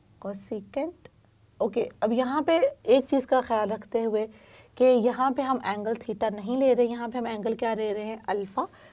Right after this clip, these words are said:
तो हम यहाँ पे उसको भी चेंज कर देते हैं अल्फ़ा में ही। This is in alpha। ओके, हमारे पास जो रिमेनिंग है डिनोमिनेटर उसको राइट कर दिया। अब एक और बात, हमें पता है वन की कोई भी पावर हो,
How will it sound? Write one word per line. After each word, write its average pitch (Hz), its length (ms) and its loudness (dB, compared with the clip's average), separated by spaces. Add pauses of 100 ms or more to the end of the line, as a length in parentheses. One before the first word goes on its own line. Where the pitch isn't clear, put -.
(120)
तो 233 100 -6
हम 226 80 -2
यहाँ 220 200 -4
पे 220 60 -8
उसको 214 280 -6
भी 196 100 -4
चेंज 202 300 -8
कर 196 140 -6
देते 196 300 -6
हैं 220 220 -10 (160)
अल्फ़ा 196 360 -8
में 196 140 -4
ही। 196 200 -10 (1200)
This 196 240 -8
is 233 220 -4
in 240 140 -8 (180)
alpha। - 500 -10 (400)
ओके, 226 340 -4 (460)
हमारे 208 320 -4
पास 220 340 -6
जो 226 300 -2
रिमेनिंग 208 560 -8 (560)
है 214 120 0
डिनोमिनेटर 214 640 -6
उसको 226 240 -10
राइट 190 220 -6
कर 233 180 -6
दिया। 226 280 -6 (260)
अब 254 100 4
एक 294 160 2
और 220 180 8
बात, 226 280 0
हमें 233 220 -4
पता 226 260 -4
है 226 120 0
वन 233 260 0
की 285 180 -4
कोई 294 300 2
भी 269 160 2
पावर 165 340 4
हो, 147 140 -8